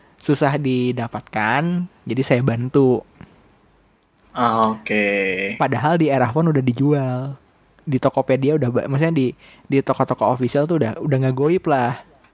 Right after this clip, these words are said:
Speaker 2: Ah,
Speaker 1: Udah
Speaker 2: oh,
Speaker 1: banyak,
Speaker 2: berarti
Speaker 1: udah banyak yang
Speaker 2: handphone,
Speaker 1: ini.
Speaker 2: handphone goib ya?
Speaker 1: Heeh, kayak gitu.
Speaker 2: Hmm.
Speaker 1: Dan <laughs> gue kayak, "Ah, apanya susah dibeli sih?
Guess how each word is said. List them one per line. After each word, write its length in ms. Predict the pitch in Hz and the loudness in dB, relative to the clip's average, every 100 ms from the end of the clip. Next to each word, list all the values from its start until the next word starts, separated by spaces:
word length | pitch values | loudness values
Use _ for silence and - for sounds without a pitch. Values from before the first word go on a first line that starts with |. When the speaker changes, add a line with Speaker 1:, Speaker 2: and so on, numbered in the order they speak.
| _ _ | _ _
Speaker 2:
Ah, 460 | - 117 117 - - | -8 -4 -2 -4 -2
Speaker 1:
Udah 160 | 143 127 | 0 2
Speaker 2:
oh, 80 | |
Speaker 1:
banyak, 160 | 127 120 | 2 2
Speaker 2:
berarti 180 | 143 143 135 | 2 2 0
Speaker 1:
udah 160 | 143 123 | 0 0
banyak 240 | 123 131 | 0 0
yang 80 | 123 120 | -2 0
Speaker 2:
handphone, 240 | 120 120 | 0 0
Speaker 1:
ini. 140 | 117 113 | -2 -4
Speaker 2:
handphone 400 | - 131 123 131 | -6 -6 -2 -2
goib 360 | 120 120 127 139 | 0 2 2 0
ya? 280 | 120 101 98 | -2 -4 -4
Speaker 1:
Heeh, 600 | 135 123 135 123 120 117 113 110 - - | -4 -2 -2 0 -2 -2 -4 -8 -14 -10
kayak 160 | 117 | -4
gitu. 180 | 131 131 | -2 -2
Speaker 2:
Hmm. 80 | 120 | 0
Speaker 1:
Dan 120 | 120 120 - - 294 - 226 | 0 -2 -4 0 0 2 -2
<laughs> 500 | - - - - 160 | -2 -12 -12 -4 -2
gue 100 | 170 | 2
kayak, 380 | 151 123 - - _ _ _ _ _ - | 2 2 -2 -16 _ _ _ _ _ -4
"Ah, 240 | - - _ _ _ _ _ _ - | -4 -4 _ _ _ _ _ _ -6
apanya 320 | 135 131 127 | -2 -2 -2
susah 240 | 127 131 | -2 0
dibeli 640 | 135 123 123 123 123 123 160 | 0 2 2 2 0 2 2
sih? 240 | 190 | 2